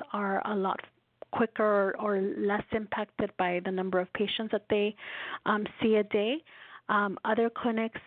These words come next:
it can take two hours. Some places can take an hour. But for some of the other areas, or if they're coming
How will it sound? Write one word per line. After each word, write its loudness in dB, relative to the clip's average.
it -4
can -2
take -2
two 4
hours. 2
Some -2
places -8
can -8
take -6
an -4
hour. -2
But 2
for 2
some 0
of -2
the -2
other 0
areas, 0
or -2
if -6
they're -4
coming -6